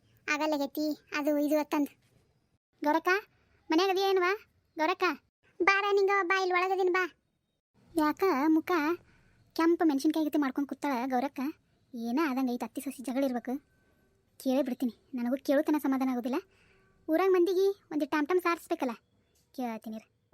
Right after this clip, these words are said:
ಯಾಕ ಗೌರಕ್ಕ ಮುಖ ಅನ್ನೋದು ಮೊಸರು ಕಡಿಗೆ ಮಾಡ್ಕೊಂಡು ಕೂತಂಗ್ ಕೂತಿ? ಯಾಕ ಏನಾಯ್ತು? ಹಂಗೆ ಕಡ್ಗಾಗತ್ತೆ ಮಾಡಿ ಮುಖ? ಅಯ್ಯ ಏನಿಲ್ಲ ಬಿಡುವ. ಯಾಕ ಏನ ಈ ಕಡೆ ಬಂದಿಯಲ್ಲ?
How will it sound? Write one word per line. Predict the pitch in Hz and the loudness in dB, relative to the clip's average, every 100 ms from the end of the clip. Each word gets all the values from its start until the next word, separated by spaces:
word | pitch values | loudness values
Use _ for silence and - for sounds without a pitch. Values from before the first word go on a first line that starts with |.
| _ - 330 | _ -4 -2
ಯಾಕ | 359 381 | 2 2
ಗೌರಕ್ಕ | 381 392 403 427 _ _ - | 2 0 -2 -4 _ _ -8
ಮುಖ | 294 370 | 0 2
ಅನ್ನೋದು | 359 381 339 381 370 330 285 262 254 | 4 4 2 2 2 2 2 0 0
ಮೊಸರು | 269 370 | -2 -2
ಕಡಿಗೆ | 349 349 | 0 2
ಮಾಡ್ಕೊಂಡು | 359 370 359 | 2 2 -2
ಕೂತಂಗ್ | 359 370 | 0 -2
ಕೂತಿ? | 359 392 - _ _ _ - | 0 -6 -6 _ _ _ -6
ಯಾಕ | 339 339 | -2 0
ಏನಾಯ್ತು? | 339 392 359 269 | 2 2 0 -4
ಹಂಗೆ | - _ 330 330 | -8 _ 0 0
ಕಡ್ಗಾಗತ್ತೆ | 370 359 359 359 359 | 0 0 0 0 2
ಮಾಡಿ | 349 311 | 2 2
ಮುಖ? | 277 349 285 _ _ _ - | 0 -2 -2 _ _ _ -8
ಅಯ್ಯ | 349 330 339 | -2 2 4
ಏನಿಲ್ಲ | 381 392 381 370 | 4 4 4 2
ಬಿಡುವ. | 339 339 320 - _ _ _ - | 2 0 -2 -6 _ _ _ -6
ಯಾಕ | 403 403 427 415 403 | -4 -2 0 2 2
ಏನ | 392 403 | 2 2
ಈ | |
ಕಡೆ | 370 392 | 0 -2
ಬಂದಿಯಲ್ಲ? | 392 392 403 | 2 2 2